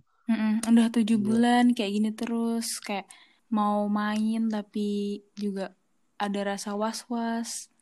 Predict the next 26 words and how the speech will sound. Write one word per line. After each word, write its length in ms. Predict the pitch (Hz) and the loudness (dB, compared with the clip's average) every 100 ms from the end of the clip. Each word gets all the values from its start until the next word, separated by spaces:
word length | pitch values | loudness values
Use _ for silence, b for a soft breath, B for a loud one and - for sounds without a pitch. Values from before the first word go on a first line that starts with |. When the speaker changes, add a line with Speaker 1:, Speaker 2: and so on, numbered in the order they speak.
| _ _ _ | _ _ _
Speaker 1:
kayak 200 | - 214 | -8 -4
nggak 180 | 208 202 - | -2 -2 -4
tenang 320 | 220 220 233 | -4 0 2
gitu 220 | 214 202 | 0 -2
rasanya. 420 | 196 190 - 196 190 | -8 -8 -10 -12 -12
Semoga 680 | - 202 202 208 220 220 - _ | -10 -8 -8 -6 -6 -8 -12 _
di 320 | - 214 214 214 | -4 -2 0 0
akhir-akhir 920 | 208 202 220 202 196 - 220 208 202 _ - _ | -4 -4 -4 -4 -6 -2 -2 -2 -10 _ -20 _
tahun 380 | - 202 - 214 208 | -6 -6 -4 -2 0
dua 140 | 208 | 0
ribu 240 | 202 202 202 | -2 -2 -2
dua 200 | 202 190 | -2 -4
puluh 260 | 190 202 202 | -8 -10 -8
ini 500 | 202 208 233 254 269 - _ | -6 0 2 2 0 -8 _
semuanya 540 | - 220 214 214 226 | -8 -4 -2 0 -2
cepat 500 | 226 220 - 208 208 _ _ _ _ _ - | -4 -10 -8 -8 -8 _ _ _ _ _ -16
kembali 520 | - 220 214 208 208 | -4 0 0 0 -4
seperti 520 | 208 220 214 208 214 | -8 -8 -8 -6 -8
semula. 720 | - 214 214 214 214 220 214 220 _ _ _ _ _ _ _ | -8 -6 -4 -4 -6 -6 -8 -12 _ _ _ _ _ _ _
Speaker 2:
Amin. 720 | 127 123 127 127 131 131 131 135 _ _ | -14 -14 -14 -16 -14 -16 -16 -20 _ _
Speaker 1:
Apa? 240 | 208 202 | -10 -8
Speaker 2:
Sumpah, 180 | 196 131 | -6 -4
Dit, 220 | 135 135 - _ | -2 -4 -6 _
masa 280 | - 165 - _ _ _ | -12 -10 -10 _ _ _
tahun 260 | - 135 143 | -2 0 0
ini 140 | 175 | 0